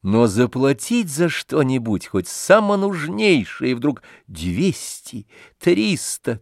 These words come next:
пятьсот рублей, казалось им чуть не самоубийством.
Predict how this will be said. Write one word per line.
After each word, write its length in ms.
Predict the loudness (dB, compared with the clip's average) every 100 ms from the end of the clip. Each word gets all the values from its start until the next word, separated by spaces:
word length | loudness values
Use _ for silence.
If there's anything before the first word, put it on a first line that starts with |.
| -4
пятьсот 680 | -4 -4 -6 2 2 2 2
рублей, 560 | 0 2 6 6 6 -4 _ -6
казалось 680 | 0 2 4 4 4 0 -4
им 100 | -6
чуть 320 | -8 -8 -10 -8
не 100 | -10
самоубийством. 920 | -8 -6 -6 -4 -4 -6 -8 -16 _